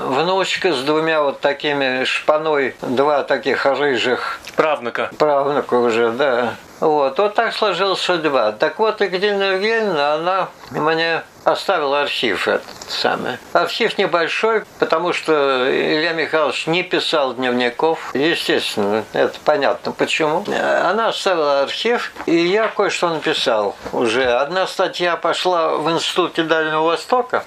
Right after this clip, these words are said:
Speaker 1: но это было давно уже. А вторая – это у Мясникова, мы уже с Володей Мясниковым говорили.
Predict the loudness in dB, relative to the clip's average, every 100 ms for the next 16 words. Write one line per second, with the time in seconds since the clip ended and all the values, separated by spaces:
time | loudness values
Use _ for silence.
0 | -2 0 0 2 2 4 2 2 2 2
1 | 2 -2 -4 -6 -8 -8 -2 0 0 0
2 | 2 2 0 0 0 0 0 0 2 2
3 | 0 0 0 2 2 4 2 2 2 0
4 | 0 0 0 2 0 0 0 -2 -2 0
5 | 0 0 0 0 0 0 -2 -2